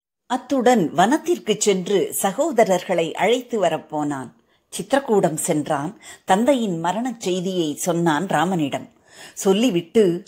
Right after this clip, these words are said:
அயோத்தி நாட்டை ராமன்தான் வந்து ஆள வேண்டும் என்று வற்புறுத்தினான். ஆனால் ராமன் அதற்கு மறுத்துவிட்டான்.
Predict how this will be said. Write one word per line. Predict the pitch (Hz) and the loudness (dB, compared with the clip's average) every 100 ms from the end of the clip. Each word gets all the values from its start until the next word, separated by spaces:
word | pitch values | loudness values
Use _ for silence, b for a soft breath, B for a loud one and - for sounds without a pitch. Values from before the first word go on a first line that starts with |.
| _ | _
அயோத்தி | 170 208 294 262 254 | 0 2 2 2 0
நாட்டை | 175 185 - 196 160 - | 0 -2 -2 -4 -4 -6
ராமன்தான் | 165 175 202 208 202 226 285 | -4 -2 -2 -2 0 0 0
வந்து | 220 196 196 | 2 0 0
ஆள | 170 175 226 | 0 2 2
வேண்டும் | 196 180 165 196 | 0 -2 0 0
என்று | 170 165 208 | 0 -2 0
வற்புறுத்தினான். | 185 185 208 175 160 139 120 147 _ B B B B | 0 0 0 -2 -2 -8 -8 -12 _ B B B B
ஆனால் | 160 185 185 185 147 - | 2 2 4 2 0 -2
ராமன் | - 165 196 254 196 | 0 0 2 0 -2
அதற்கு | 160 160 - | -2 -4 -4
மறுத்துவிட்டான். | 202 160 170 - 202 139 143 120 | -2 -2 -2 -2 -4 -4 -8 -12